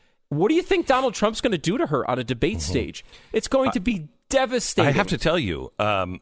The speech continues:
Speaker 2: Joe Biden is gonna be just, he'll, his clock will be cleaned by Trump if he was the candidate. Bernie Sanders,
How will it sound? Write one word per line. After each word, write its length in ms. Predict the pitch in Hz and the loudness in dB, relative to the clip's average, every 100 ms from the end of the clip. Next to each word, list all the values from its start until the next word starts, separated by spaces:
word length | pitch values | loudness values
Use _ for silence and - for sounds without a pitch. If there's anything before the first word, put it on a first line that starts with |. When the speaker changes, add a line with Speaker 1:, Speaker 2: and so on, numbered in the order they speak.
| - | -12
Speaker 2:
Joe 240 | 98 143 165 | -2 0 2
Biden 540 | 147 156 85 62 64 - _ _ _ _ | 2 2 -2 -8 -10 -12 _ _ _ _
is 180 | 113 101 | -4 0
gonna 180 | 123 110 | -2 -2
be 400 | 95 95 87 73 - _ | -4 -4 -4 -8 -16 _
just, 360 | 95 - - - _ - | -6 -6 -10 -20 _ -4
he'll, 340 | 104 98 - | -2 -4 -6
his 340 | 101 98 98 - | -4 -2 -4 -4
clock 380 | - 135 156 | 0 0 0
will 80 | 135 | -2
be 120 | 113 104 | -2 -4
cleaned 500 | 98 95 65 60 - | -4 -4 -6 -10 -6
by 420 | 85 92 82 78 - | -2 -2 -2 -6 -6
Trump 340 | 87 62 - - - - _ _ - | -6 -4 -6 -6 -12 -20 _ _ -2
if 220 | 127 127 | 0 0
he 160 | 117 107 | -2 -2
was 300 | 101 87 - | -2 -4 -6
the 120 | 87 | -6
candidate. 460 | - 76 57 50 - _ _ _ _ _ | -6 -8 -8 -14 -18 _ _ _ _ _
Bernie 380 | 123 101 139 135 | -4 0 0 0
Sanders, 520 | - 107 78 60 - | -2 -2 -4 -8 -12